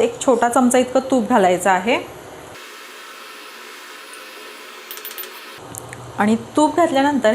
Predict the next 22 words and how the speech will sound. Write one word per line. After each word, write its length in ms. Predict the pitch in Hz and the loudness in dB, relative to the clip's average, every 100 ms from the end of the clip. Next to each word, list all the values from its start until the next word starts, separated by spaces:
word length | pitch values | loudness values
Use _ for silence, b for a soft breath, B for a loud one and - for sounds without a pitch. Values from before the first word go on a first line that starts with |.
| 240 | 4
हे 120 | 247 | 2
अळीव 400 | 269 226 233 254 | 4 6 6 6
जे 120 | 254 | 4
आहेत 260 | 269 220 233 233 | 4 4 2 2
ते 80 | - | 2
ह्याच्यामध्ये 600 | 262 214 208 214 214 320 349 - | 4 4 4 4 4 4 0 -4
घालायचे 500 | 190 214 175 180 185 | 0 4 4 4 4
आहेत. 240 | 180 165 165 - - - - - - - - - - - - - - - B B B | 2 2 -2 -2 -8 -10 -12 -14 -14 -16 -16 -14 -12 -12 -12 -12 -12 -16 B B B
आणि 140 | 196 202 220 | -6 -2 2
गॅस 300 | 220 240 254 | 4 4 2
जो 60 | |
आहे 160 | 262 233 | 2 2
तो 120 | 226 | 0
पूर्ण 480 | 226 - 262 294 311 | -2 2 4 6 6
बारीक 400 | 277 220 214 - | 4 4 2 2
ठेवायचा 420 | 220 185 180 202 | 4 4 4 4
आहे 240 | 190 220 | 4 4
आणि 380 | 294 277 208 196 | 2 0 -2 -2
बारीक 360 | 208 202 190 233 | 2 4 4 2
गॅसवर 440 | 240 226 226 214 | 4 2 4 4
हे 200 | 226 214 | 4 4
अळीव 320 | 233 196 269 | 4 6 4